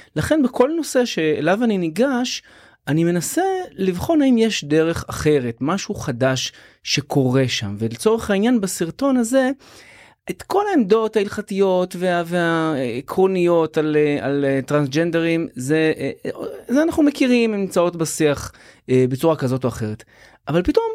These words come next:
פגשתי פה איזה משהו שעבורי נגע באיזה נקודה חדשה בנפש, באיזה מקום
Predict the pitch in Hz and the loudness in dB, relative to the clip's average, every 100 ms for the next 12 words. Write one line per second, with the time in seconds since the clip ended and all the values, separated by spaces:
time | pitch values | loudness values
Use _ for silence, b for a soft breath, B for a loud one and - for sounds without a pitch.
0 | - - 220 247 311 330 - 254 185 170 | -8 -2 0 2 0 -4 0 2 2 0
1 | 214 254 247 - 175 170 139 147 147 160 | 0 -2 -2 -2 0 0 0 -2 -2 0
2 | 233 185 127 143 170 165 143 135 131 - | 2 2 0 2 2 2 0 0 -2 0
3 | 139 180 180 139 117 151 139 123 117 117 | 0 0 0 -4 -2 0 2 2 0 -4
4 | - - - 120 127 147 151 - 180 | -8 -14 -8 -6 -2 -2 -2 0 0